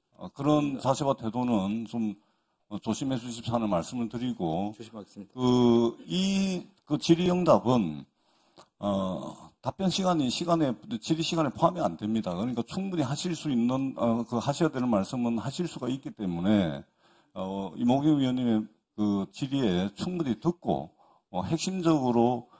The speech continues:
Speaker 1: 말씀해야 될 부분만 그렇게 답변을 해주시면 됩니다. 그러니까 우리 증인께서,
Speaker 2: 네.
Speaker 1: 어, 하-, 하셔야 될 이, 이야기는 충분히 하실 수가 있다, 이 말씀을 드립니다.
Speaker 2: 알겠습니다.
Speaker 1: 예.
Speaker 2: 감사합니다.
Speaker 1: 이모경 위원님 계속 진행해 주십시오.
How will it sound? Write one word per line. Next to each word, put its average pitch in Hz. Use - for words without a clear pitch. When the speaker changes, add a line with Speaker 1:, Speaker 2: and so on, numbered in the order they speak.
Speaker 1:
말씀해야 127
될 113
부분만 104
그렇게 139
답변을 120
해주시면 117
됩니다. 87
그러니까 120
우리 113
증인께서, 113
Speaker 2:
네. 120
Speaker 1:
어, 92
하-, -
하셔야 147
될 139
이, 107
이야기는 117
충분히 185
하실 127
수가 110
있다, 98
이 104
말씀을 107
드립니다. 90
Speaker 2:
알겠습니다. 92
Speaker 1:
예. 98
Speaker 2:
감사합니다. 113
Speaker 1:
이모경 151
위원님 131
계속 117
진행해 113
주십시오. 101